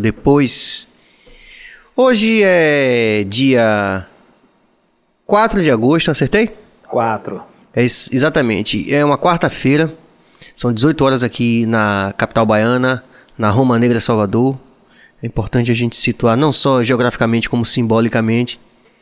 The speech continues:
Speaker 1: tenho dito. E em nome de toda a equipe aqui do BahiaCast, que é Walterson Cabeça na técnica, Bill na produção e agitos gerais, é, além de mim que tô aqui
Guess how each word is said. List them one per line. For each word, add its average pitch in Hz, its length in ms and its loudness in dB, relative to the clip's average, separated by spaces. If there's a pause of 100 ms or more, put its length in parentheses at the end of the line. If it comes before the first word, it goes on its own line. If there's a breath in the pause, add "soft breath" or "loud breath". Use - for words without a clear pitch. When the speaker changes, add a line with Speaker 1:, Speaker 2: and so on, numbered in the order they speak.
(140 soft breath)
Speaker 1:
tenho 123 220 2
dito. 123 380 -2 (840 soft breath)
E 220 160 4
em 202 120 4
nome 190 180 4
de 175 80 -2
toda 226 180 0
a 208 40 2
equipe 175 260 -4
aqui 147 300 0
do 156 340 0
BahiaCast, 139 800 0
que 131 140 -2
é 117 100 2
Walterson 139 420 0
Cabeça 120 440 0
na 107 100 0
técnica, 131 680 0 (540 loud breath)
Bill 147 340 4
na 139 120 2
produção 135 500 0
e 127 80 2
agitos 117 720 -2
gerais, 151 880 2 (1040 loud breath)
é, 123 500 2
além 123 220 2
de 127 100 0
mim 120 180 2
que - 100 -4
tô 123 120 0
aqui 127 400 -2